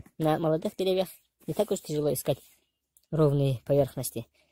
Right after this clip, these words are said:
а на старых чуть тяжеловато. А,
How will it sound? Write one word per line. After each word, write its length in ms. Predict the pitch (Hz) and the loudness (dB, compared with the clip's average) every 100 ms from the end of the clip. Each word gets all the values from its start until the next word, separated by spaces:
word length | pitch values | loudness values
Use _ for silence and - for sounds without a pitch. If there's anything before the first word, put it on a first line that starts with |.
| _ _ - | _ _ -4
а 240 | 143 131 | -2 0
на 120 | 143 | -2
старых 320 | 139 185 185 | -2 0 -2
чуть 320 | - 165 - - _ - - | -2 -6 -6 -20 _ -20 -8
тяжеловато. 540 | 156 165 208 208 135 - _ _ - - _ - - | -2 2 2 0 -8 -10 _ _ -20 -20 _ -18 -8
А, 360 | 139 135 131 | -2 -2 -2